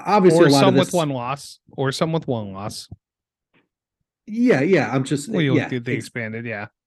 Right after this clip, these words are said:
Speaker 1: yeah, exactly. Um, obviously, w-, we'll just say this now. This is gonna work itself out, so people shouldn't get too,
Speaker 2: Yeah.
Speaker 1: um,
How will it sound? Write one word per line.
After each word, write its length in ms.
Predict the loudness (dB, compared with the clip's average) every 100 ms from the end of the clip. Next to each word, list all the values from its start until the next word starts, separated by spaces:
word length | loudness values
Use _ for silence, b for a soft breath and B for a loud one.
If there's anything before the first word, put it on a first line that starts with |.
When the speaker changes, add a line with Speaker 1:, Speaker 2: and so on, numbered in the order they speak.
| _
Speaker 1:
yeah, 240 | -4 -4 -6
exactly. 580 | -8 -6 -8 -8 -12 -8
Um, 460 | -2 0 0 -2 -6 _ _ _ _ _ 0
obviously, 680 | 2 2 2 2 2 0 -6 -12
w-, 180 | -8 -2
we'll 160 | 0
just 280 | 0 -4 -8 -14 _
say 180 | -2 -2
this 220 | 0 -4
now. 320 | -6 -8 -10 -16 _ _
This 180 | -6 -6
is 60 | -2
gonna 160 | 0
work 180 | 0 -2
itself 360 | -6 -8 -10 -10
out, 240 | -10 -12
so 100 | -10
people 260 | -8 -8 -8
shouldn't 240 | -8 -8
get 160 | -8 -8
too, 360 | -2 -2 -2 B B B -6
Speaker 2:
Yeah. 220 | -2 -2
Speaker 1:
um, 240 | -2 -6